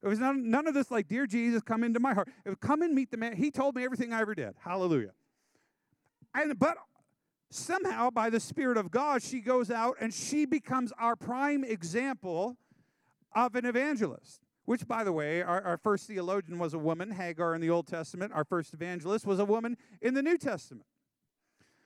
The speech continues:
And she becomes this. Jesus empowers her. But, you know, Jesus did something else, too. Nicodemus missed the metaphor, didn't he? He didn't get it.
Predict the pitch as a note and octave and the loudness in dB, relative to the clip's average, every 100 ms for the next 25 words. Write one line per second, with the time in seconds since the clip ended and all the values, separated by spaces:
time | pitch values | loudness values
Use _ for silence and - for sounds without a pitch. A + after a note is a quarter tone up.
0 | _ _ _ _ _ - A3+ - D#4 D4 | _ _ _ _ _ 0 0 2 0 0
1 | B3 D4+ D4 G#3+ - B3 C4 A3 A#3 A#3 | -2 -2 -2 -4 -2 0 0 -2 -2 -2
2 | A3+ F#4 F4+ - B2+ F#2+ _ _ _ _ | -2 -4 -4 -2 -4 -8 _ _ _ _
3 | _ _ _ _ _ _ _ _ - C4+ | _ _ _ _ _ _ _ _ 0 2
4 | E4 G#3 D4+ D#4+ B3 C#4 A3 C4 G#3+ A#3 | 2 4 2 2 -2 -6 -2 -2 -2 -4
5 | G#3+ G#3+ - - - A3 A#2 - _ _ | -4 -4 -10 -14 -6 -2 -4 -6 _ _
6 | _ _ _ _ _ _ _ _ _ _ | _ _ _ _ _ _ _ _ _ _
7 | _ _ _ _ _ _ _ _ _ _ | _ _ _ _ _ _ _ _ _ _
8 | _ _ _ _ _ _ _ _ _ _ | _ _ _ _ _ _ _ _ _ _
9 | - D4+ D4+ C4 A3+ F#3+ F#3 G#3+ - E3+ | -6 -2 -2 -2 -2 -2 -2 -6 -6 -6
10 | F3+ F3 - G2+ G#2+ D3 G#2 - _ _ | -6 -6 -10 -12 -8 -8 -10 -14 _ _
11 | _ _ _ _ _ _ _ _ _ _ | _ _ _ _ _ _ _ _ _ _
12 | - G3+ C#3+ C#3 G#2+ | -12 -8 -4 -4 -4